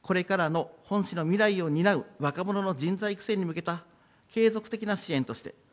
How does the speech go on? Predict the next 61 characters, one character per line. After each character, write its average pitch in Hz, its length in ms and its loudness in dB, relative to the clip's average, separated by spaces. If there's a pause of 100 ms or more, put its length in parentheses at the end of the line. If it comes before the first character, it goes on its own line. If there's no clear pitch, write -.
(460)
本 180 160 2
市 - 160 -8
独 196 140 0
自 165 160 -4
の 196 180 -2 (380)
奨 156 180 -4
学 147 220 -4
金 147 180 -2
の 160 160 -2 (260)
充 135 160 -2
実 175 220 -8
が 180 80 -2
必 - 220 -6
要 180 80 -2
だ 185 100 -4
と - 260 -6 (880)
考 139 180 -2
え 143 80 0
ま 143 120 -2
す - 100 -12
が、 160 180 -2 (120)
見 135 180 0
解 131 220 -2
を 151 100 -8
お 120 60 -8
示 123 260 -6
し - 40 -18
く - 80 -10
だ 117 100 -4
さ 117 120 -8
い。 107 80 -8 (1300)
そ 156 100 -8
し - 60 -10
て、 151 280 -4 (560)
エ 147 80 0
ヌ 160 60 4
エ 170 60 4
イ - 20 0
チ - 80 -16
ケ 139 320 0 (720)
ー、 143 60 -2
八 156 80 2
重 151 60 2
の 147 80 0
桜 151 340 0
ダ 147 100 2
イ 151 60 2
ジ 180 80 -2
ェ - 20 -4
ス - 40 -16
ト 185 100 -6
版 180 180 0
の 180 60 -2
再 175 220 -2
放 208 160 -2
送 202 160 -2
の 185 80 -2
要 175 180 -2
請 202 160 0
を 180 80 -2
行 202 100 -2